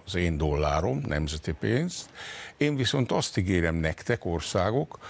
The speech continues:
ha elegetek van a dollárból, akkor fix áron, harmincöt dollár per uncia, nektek aranyat szolgáltatok ki.”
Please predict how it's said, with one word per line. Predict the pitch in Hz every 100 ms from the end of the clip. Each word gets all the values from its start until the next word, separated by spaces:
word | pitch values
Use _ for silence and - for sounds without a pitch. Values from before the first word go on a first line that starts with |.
| - -
ha | - -
elegetek | 180 143 90 90 101 -
van | 120
a | 95
dollárból, | 78 98 110 113 117 110
akkor | 95 - 110
fix | - 180 - -
áron, | - 90 85 87 131 175 175 - - _ -
harmincöt | 90 110 110 101 95 - 90 - -
dollár | 82 92 90 87 82
per | 80 85 82
uncia, | 85 85 - 95 110 151 - - - - -
nektek | 190 180 - 165 -
aranyat | 143 98 90 92
szolgáltatok | - 110 101 101 90 98 101 90
ki.” | - 98